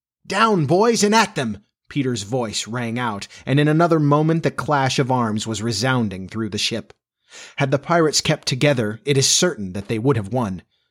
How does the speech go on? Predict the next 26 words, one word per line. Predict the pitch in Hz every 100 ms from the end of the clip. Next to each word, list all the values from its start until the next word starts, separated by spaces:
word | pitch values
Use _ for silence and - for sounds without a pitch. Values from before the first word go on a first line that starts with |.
| -
But | 123
the | 135 -
onset | 143 156 143 139 -
came | - 165 147 117
when | 110 110
they | 113
were | 110
still | - - 156 113
unstrung, | 110 107 - 135 123 107 - -
and | 131 135
they | 139
ran | 131 151 131 104
hither | 98 143 107 90
and | 95 107
thither, | 147 131 101
striking | 92 - 147 131 127 107
wildly, | 113 123 120 101 104 101 - -
each | - 151 -
thinking | 160 143 135
himself | 127 120 131 113 -
the | 110
last | 120 110 -
survivor | - 120 131 135 104 101
of | 98
the |
crew. | - 147 135 113